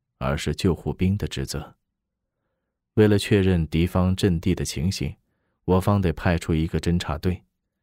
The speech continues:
因为休过假的缘故，我对其他人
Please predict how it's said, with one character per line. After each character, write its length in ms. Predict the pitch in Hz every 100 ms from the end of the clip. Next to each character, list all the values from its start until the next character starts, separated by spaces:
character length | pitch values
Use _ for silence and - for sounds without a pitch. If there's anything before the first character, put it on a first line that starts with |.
| _ _ _
因 160 | 127 139
为 80 |
休 240 | 117 - 143
过 140 | 139
假 220 | 120 143
的 100 | -
缘 200 | 78 69 71
故， 260 | 73 - _ _ _ _ _ _
我 140 | 101
对 140 | 101 101
其 180 | - 98
他 180 | 98
人 300 | 87 73 73